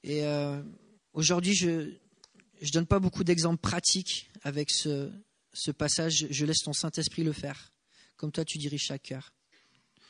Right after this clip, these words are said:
Que, que, que toi seul décides de faire ce que tu veux avec ta parole, dans chacun de nos cœurs. Mais ma prière, c'est qu'on soit à l'écoute et qu'on se laisse diriger par toi, que ce soit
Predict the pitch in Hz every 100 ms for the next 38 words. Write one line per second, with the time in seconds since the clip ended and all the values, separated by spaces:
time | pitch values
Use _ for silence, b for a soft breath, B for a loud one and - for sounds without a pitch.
0 | b b b b - 143 151 147 - 151
1 | - 233 226 226 214 175 170 190 165 151
2 | 170 - 160 - 151 147 143 - 131 131
3 | - _ _ _ b b b b b -
4 | 147 156 151 156 147 139 127 - - _
5 | _ _ _ b b b b b b 147
6 | 156 - 170 180 - 151 156 - 151 139
7 | 139 - - - - _ _ _ _ b
8 | b b b 139 - 143 - 147 143 143
9 | 139 139 139 - - - - - 139